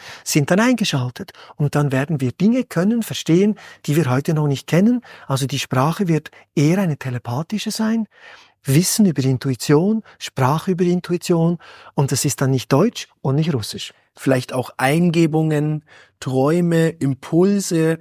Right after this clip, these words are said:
Speaker 1: Ja.
Speaker 2: sogenannte Zeichen im Leben, womit wir etwas verbinden. Also auf alle Fälle eine, eine höhere Information, die zu uns kommt, wo wir irgendwo einen Schritt weiterkommen.
Speaker 1: Ja.
Speaker 2: So meinst du das,
Speaker 1: Ja,
Speaker 2: oder?
Speaker 1: genau so würde ich das sagen.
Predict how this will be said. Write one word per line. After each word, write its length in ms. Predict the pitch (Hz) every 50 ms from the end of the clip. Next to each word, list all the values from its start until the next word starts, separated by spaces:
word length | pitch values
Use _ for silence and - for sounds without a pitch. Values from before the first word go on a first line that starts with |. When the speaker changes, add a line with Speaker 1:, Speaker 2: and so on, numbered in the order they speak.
| - - - -
Speaker 1:
Ja. 60 | - 117
Speaker 2:
sogenannte 560 | - 147 139 151 143 135 131 131 - 135 -
Zeichen 600 | - - 151 139 139 151 175 180 - - 165 147
im 220 | 101 131 143 139
Leben, 460 | 131 131 139 151 170 190 190 202 190
womit 300 | 160 156 151 151 151 -
wir 120 | 160 147 127
etwas 320 | 131 - - 147 135 -
verbinden. 920 | - - 127 117 _ - 156 180 202 214 - _ - 196 196 196 202 202 - _ - - - - - - -
Also 280 | - 156 165 185 - _ -
auf 200 | - 156 151 -
alle 180 | 180 185 220 226
Fälle 280 | - - 202 190 190
eine, 300 | 170 165 165 165 165 -
eine 280 | - 147 147 143 127 107 - - 127
höhere 340 | 156 196 214 233 226 214 196
Information, 1040 | 175 175 185 180 - - 156 147 139 127 - - - 147 127 156 190 220 269 254 _ - - - - - - - -
die 80 | 160
zu 240 | 143 - - 180 -
uns 340 | - 202 233 269 262 - -
kommt, 520 | - - 170 170 190 226 233 - - _ _ _
wo 140 | - 139 143
wir 200 | 151 151 147 -
irgendwo 300 | - 165 165 151 147 127
einen 160 | 131 135 131
Schritt 320 | 120 - - 131 123 - -
weiterkommen. 640 | 101 - - - 113 - - 95 98 101 98 101 _ _ _ -
Speaker 1:
Ja. 140 | 196 156 120
Speaker 2:
So 100 | - 147
meinst 380 | 143 120 110 107 - - -
du 20 | 101
das, 140 | - 101
Speaker 1:
Ja, 80 | 143 123
Speaker 2:
oder? 80 | 151 202
Speaker 1:
genau 140 | - 135 135
so 140 | - 143 139
würde 120 | 143 160
ich 60 | 165
das 100 | 160 170
sagen. 260 | 180 156 127 120 110